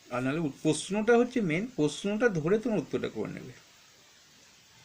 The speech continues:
মারে ডার্লিং, আমি তিন নম্বর প্রশ্ন চলে এলাম। মারে ডার্লিং অববাহিকা ডাউন্স তৃণভূমি সৃষ্টি হয়েছে কী কারণে? মানে, এর কারণ হলো পঞ্চ-,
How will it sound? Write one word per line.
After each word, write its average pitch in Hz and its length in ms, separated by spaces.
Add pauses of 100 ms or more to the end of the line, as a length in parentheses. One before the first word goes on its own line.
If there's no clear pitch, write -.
(320)
মারে 156 260
ডার্লিং, 240 260
আমি 190 180
তিন 220 220
নম্বর 233 200
প্রশ্ন 156 280
চলে 123 180
এলাম। 104 240 (640)
মারে 143 360
ডার্লিং 233 400
অববাহিকা 180 600
ডাউন্স 135 640 (120)
তৃণভূমি 202 460
সৃষ্টি 185 460
হয়েছে 151 360 (680)
কী 220 140
কারণে? 92 340 (1700)
মানে, 107 320
এর 143 200
কারণ 151 320
হলো 113 260 (3250)
পঞ্চ-, 156 260